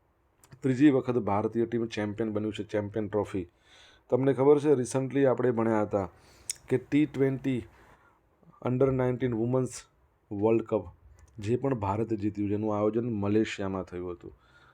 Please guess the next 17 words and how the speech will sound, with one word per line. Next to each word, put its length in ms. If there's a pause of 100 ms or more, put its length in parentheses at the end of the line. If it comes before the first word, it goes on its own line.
(140)
તમારા 260
માટે 240
પ્રશ્ન 400
એ 180
છે 320 (520)
કે 160
એમાં 380 (100)
ઉપવિજેતા 640
કોણ 260
રહ્યું 300
હતું, 320 (160)
કોને 320
ભારતે 380
હરાવ્યું 460
હતું, 280 (300)
રનર 360
કોણ? 280